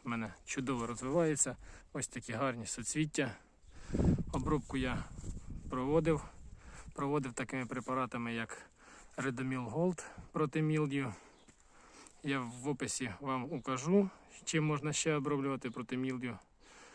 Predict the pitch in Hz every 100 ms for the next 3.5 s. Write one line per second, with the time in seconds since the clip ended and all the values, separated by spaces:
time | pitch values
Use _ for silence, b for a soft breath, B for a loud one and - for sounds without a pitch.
0 | B B - 160 135 135 131 147 143 135
1 | 127 123 127 127 120 131 120 - - 131
2 | 127 107 - - 143 139 180 - - -
3 | 156 139 156 151 -